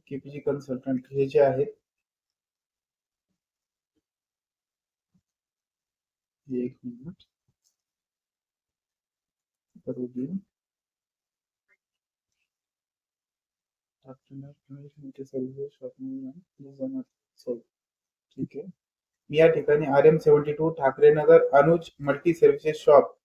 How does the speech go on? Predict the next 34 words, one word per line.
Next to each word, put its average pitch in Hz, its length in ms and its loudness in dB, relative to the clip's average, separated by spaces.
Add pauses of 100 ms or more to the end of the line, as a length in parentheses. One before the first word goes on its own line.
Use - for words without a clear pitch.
(360)
नंबर 147 300 2
सेवन 147 420 4
जिजामाता 147 600 4
चौक 156 260 2
केबीआय 147 300 4
कॉर्नरला 143 420 0
जे 143 180 2
ठाकरे 131 280 -4
नगरला 139 380 0
आहे 151 220 0
ते - 380 -8
सिलेक्ट 131 340 0
करतोय. 120 320 -4 (720)
सिलेक्ट 160 300 4
केल्यानंतर 165 400 8
आपण 165 260 4
बघू 170 180 2
शकतो 156 360 -4
की 165 140 0
आता 156 280 6
आपल्याला 160 320 2
स्लॉट 165 380 6 (420)
सिलेक्ट 143 240 0
करायचे. 127 360 2 (760)
आता 131 160 -8 (160)
हे 156 140 0
जे 180 160 6
आहेत, 151 260 4 (720)
तर 147 80 -4 (120)
या 165 120 8
ठिकाणी 160 380 -4
स्लॉट 165 440 4
कोणकोणते 160 420 -2
आहेत, 143 200 2